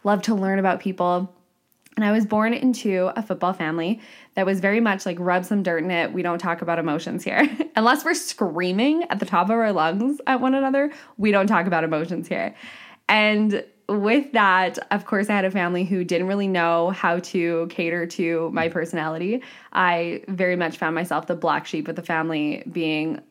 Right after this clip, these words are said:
too much or too dramatic or having too many emotions or being too sensitive or being too whatever, right? Being too loud, being too bubbly, being too happy. Like,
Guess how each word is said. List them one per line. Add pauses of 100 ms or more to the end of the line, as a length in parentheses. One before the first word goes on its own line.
too
much
or
too
dramatic
or (300)
having
too
many
emotions
or (200)
being
too
sensitive
or
being
too
whatever,
right? (480)
Being
too
loud,
being
too
bubbly,
being
too
happy.
Like,